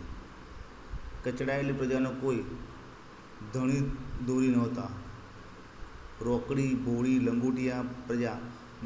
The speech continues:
મૂંગા ઢોર કરતાં બદતર જીવન જીવતી. ઉજ્જડ જમીનમાં થોડું ઘણું પકવે તેમાં રાજા, અમલદાર, દગડુ, તલાટી, ભૂવો અને શાહુકાર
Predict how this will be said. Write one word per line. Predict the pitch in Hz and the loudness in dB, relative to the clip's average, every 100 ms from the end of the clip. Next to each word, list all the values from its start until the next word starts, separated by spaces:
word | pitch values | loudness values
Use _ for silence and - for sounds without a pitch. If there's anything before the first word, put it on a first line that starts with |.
| 120 - - | -8 -10 -2
મૂંગા | 120 123 127 135 | 2 4 6 4
ઢોર | - 131 | 4 2
કરતાં | 127 120 127 117 | 2 2 4 4
બદતર | 120 - 147 135 | 2 4 4 6
જીવન | 127 131 | 4 4
જીવતી. | 117 123 113 120 - 120 - - - - - - | 4 2 2 0 0 -6 -8 -12 -16 -16 -16 -6
ઉજ્જડ | 139 123 147 143 | -2 2 6 6
જમીનમાં | 139 139 135 127 107 - - - - - - - | 6 4 4 2 0 -4 -8 -12 -14 -16 -8 0
થોડું | 147 139 | 2 4
ઘણું | 135 139 | 4 4
પકવે | 131 127 139 113 104 - | 2 0 2 2 0 -4
તેમાં | 123 123 | 0 2
રાજા, | 113 110 117 113 98 120 - - - - - - | 2 2 2 0 -2 -6 -12 -16 -16 -16 -16 -4
અમલદાર, | 131 139 139 123 104 95 - - - - - - - - 113 | 2 4 4 4 0 -4 -8 -10 -12 -14 -16 -16 -16 -12 -2
દગડુ, | 127 127 139 123 107 - - | 0 4 4 4 2 -2 -6
તલાટી, | 120 127 131 127 120 | 0 2 2 2 0
ભૂવો | 101 104 117 127 123 107 - - | 0 -4 0 2 2 2 -2 -2
અને | 127 | 0
શાહુકાર | 123 120 120 123 | 2 2 2 2